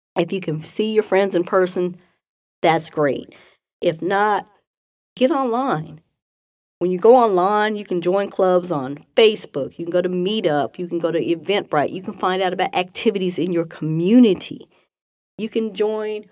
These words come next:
a sports club. You can join some type of sports team like volleyball, kickball. You can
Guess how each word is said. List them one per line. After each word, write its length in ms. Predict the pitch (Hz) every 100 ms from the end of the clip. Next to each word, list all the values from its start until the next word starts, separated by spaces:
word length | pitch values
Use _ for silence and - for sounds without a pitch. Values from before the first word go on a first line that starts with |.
| _
a 60 | 190
sports 480 | 185 220 214 - -
club. 440 | 175 147 139 139
You 120 | 185
can 260 | 196 202 180
join 480 | 190 196 185 180 185
some 220 | - 190
type 220 | - 185
of 100 | 156
sports 480 | - - 202 - -
team 300 | - - 120
like 140 | - -
volleyball, 840 | 151 175 208 196 165 147 135 -
kickball. 680 | - 254 - 151 - - - - - -
You 140 | 226
can 180 | - 185